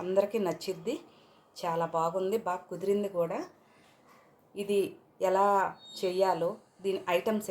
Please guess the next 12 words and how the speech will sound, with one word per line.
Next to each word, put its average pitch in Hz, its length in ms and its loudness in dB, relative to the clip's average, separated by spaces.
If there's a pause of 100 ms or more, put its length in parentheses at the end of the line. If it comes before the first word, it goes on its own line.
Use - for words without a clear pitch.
ఏమేంటియో 180 480 -2 (320)
ఇప్పుడు 220 240 -6
నేను 185 220 2
మీకు 180 260 -4
చూపిస్తాను. 180 580 -8 (460)
ఓకేనండి, 175 460 0 (220)
చూద్దామా? 180 380 0 (3500)
ఈ 170 100 -4
ఒక 160 160 -12
అర 170 140 -10
కేజీ 196 320 -4
రొయ్యలు 175 260 -4